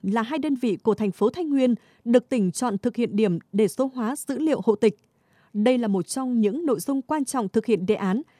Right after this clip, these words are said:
phát triển ứng dụng dữ liệu về dân cư, định danh và xác thực điện tử, phục vụ chuyển đổi số quốc gia giai đoạn hai nghìn không trăm hai mươi hai, hai nghìn không trăm hai mươi lăm, tầm nhìn đến năm hai nghìn không trăm ba mươi, gọi tắt là đề án không sáu.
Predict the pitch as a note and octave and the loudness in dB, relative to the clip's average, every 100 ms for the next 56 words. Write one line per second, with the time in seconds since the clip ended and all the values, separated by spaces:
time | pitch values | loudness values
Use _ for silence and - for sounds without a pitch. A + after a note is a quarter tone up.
0 | _ - F#4 - B3 F3+ - G#3+ - A3+ | _ -6 -6 -2 0 0 0 -2 -2 -4
1 | F3+ A#3+ D4+ C4+ D#3+ F#3+ E3+ B3+ B3 B3 | -2 -2 -2 -2 -2 -2 -2 -2 2 2
2 | A#3 _ - A#3 A3 - B3+ A#3+ _ _ | 2 _ -2 -2 -2 -2 0 -2 _ _
3 | - A3+ A3+ G3+ F4+ - A#3 A#3+ A3+ - | -4 -2 -2 -4 -6 -6 -4 0 0 4
4 | A3 D#3+ _ _ _ C#4 - B3 F#3 - | 2 2 _ _ _ -4 0 0 0 0
5 | A3+ F#3+ - G3 - F#4+ B3 B3 A#3+ _ | 0 0 0 -2 -2 -4 -2 -2 -2 _
6 | _ _ G3+ D4+ C4 G3+ A#3 C#4 A#3+ F#3 | _ _ -4 -2 -2 -4 -4 -2 0 0
7 | - D4 - C#4 C4+ B3 B3+ B3+ A#3+ _ | 0 -6 -4 -6 -4 -4 -4 -2 -4 _
8 | - C4 A3+ F3 - C4 - B3+ A#3+ A#3 | -4 0 2 0 -2 -4 -2 -2 0 2
9 | A3+ - _ _ _ - B3+ A#3+ A#3+ A3+ | 2 -2 _ _ _ 0 2 2 0 0
10 | G#3 A3+ D4 D#4 D4+ A#3 G3+ F3 C#4 C4 | 2 2 2 -2 -2 0 2 0 -4 -4
11 | C4+ B3 B3 A#3 A#3 G#3 _ _ _ - | -2 0 2 4 4 2 _ _ _ -6
12 | F#3+ B3 - F4+ - A#3 A3+ G3 G3 F#3+ | -2 -2 -2 -8 -2 0 2 0 0 -2
13 | B3+ D4 B3 A3+ F#3 C4 | -2 -2 -2 0 0 -2